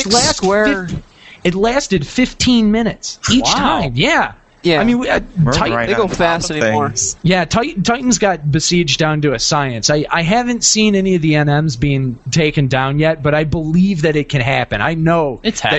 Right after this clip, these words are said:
Speaker 3: happened.
Speaker 2: Ti-, I, oh, I know it's
Speaker 3: Yeah.
Speaker 2: happened. I've seen videos of it happen, but I know Titan can do it. I know it.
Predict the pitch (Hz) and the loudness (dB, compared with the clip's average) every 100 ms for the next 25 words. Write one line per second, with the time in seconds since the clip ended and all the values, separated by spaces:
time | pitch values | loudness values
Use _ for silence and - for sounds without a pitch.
0 | - 160 143 - 226 160 147 131 139 107 | 0 0 0 -2 -2 0 -2 -2 -2 0
1 | 101 117 107 104 110 190 151 117 131 98 | -2 -2 0 -2 0 0 0 0 0 -2
2 | 101 90 135 139 127 160 185 208 349 294 | -4 -4 -2 -2 -2 -2 0 0 0 0
3 | - 240 170 165 170 156 160 107 - _ | 0 -2 -2 -2 0 2 0 0 -8 _
4 | - - - - 147 165 127 80 | -8 -6 -6 0 2 2 -2 -8